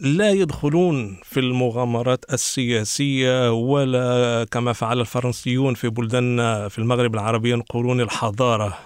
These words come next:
لا ميسيون سيفيلاتريس، بل هم دائمًا يركزون على البعد الاستثماري، البعد التجاري، البعد المالي. هم الآن حريصون على أن يكون لهم نصيب في الاستكشاف، وإذا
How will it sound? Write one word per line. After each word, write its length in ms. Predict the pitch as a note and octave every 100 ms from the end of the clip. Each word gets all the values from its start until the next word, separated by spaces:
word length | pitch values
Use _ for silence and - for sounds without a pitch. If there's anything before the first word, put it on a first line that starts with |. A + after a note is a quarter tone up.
| -
لا 120 | B2
ميسيون 440 | A#2+ A#2+ - C3 A2+
سيفيلاتريس، 880 | - A#2 A2 A#2 - C#3+ - - A2+
بل 260 | C#3+ D3+ D3 - - - -
هم 200 | F3+ B3
دائمًا 360 | A3 G3+ F#3+ F#3
يركزون 640 | F3+ - D3+ C3+ D#3 D3+ B2+
على 220 | A#2+ B2
البعد 640 | A2+ B2+ G#2+ G2+ G2 A#2+ -
الاستثماري، 1160 | A#2 A#2 A#2 - B2 - B2+ C#3 C#3+ C#3+ C#3+ A#2+
البعد 380 | A#2 C3+ - -
التجاري، 800 | B2+ - A#2+ A2+ C3+ A#2+ B2 A#2+ - - - - A#2+
البعد 420 | A2 B2+ A#2 A2+ C3
المالي. 460 | B2+ F3 G3+ G#2 - _ _ _ _
هم 200 | B2 D3+
الآن 420 | C#3 C#3 F3+ G3+ G3
حريصون 680 | F#3 E3+ D#3+ - E3+ G3 F3+
على 280 | B2+ C#3
أن 200 | C#3 C#3
يكون 380 | C3+ B2 - C3+
لهم 280 | C#3 C#3 D#3
نصيب 580 | C#3+ B2 - B2+ D3+ E3 -
في 200 | - E3+
الاستكشاف، 920 | D#3+ - - - - B2+ C3+ F#3 -
وإذا 420 | E3+ F#3+ F#3 D#3+